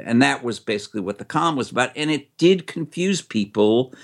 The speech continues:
Hopefully not most people. I did get some people, a lot of people saying they liked the column or they thought it was interesting.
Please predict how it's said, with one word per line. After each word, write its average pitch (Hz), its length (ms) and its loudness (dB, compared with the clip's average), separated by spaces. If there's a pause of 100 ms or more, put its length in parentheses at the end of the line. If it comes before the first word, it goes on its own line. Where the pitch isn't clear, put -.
Hopefully 104 520 2
not 101 280 -4
most 147 260 2
people. 104 320 -6
I 104 100 0
did 92 240 -6
get - 220 -6
some 101 240 -4
people, 92 580 -4
a - 60 -10
lot 101 220 2
of - 80 -14
people - 280 -12
saying 92 280 -4
they 90 100 -6
liked 90 300 -6
the - 80 -12
column 92 420 -2
or 90 80 4
they 85 140 -6
thought 92 240 2
it 76 80 -4
was 92 180 -6
interesting. 82 560 -6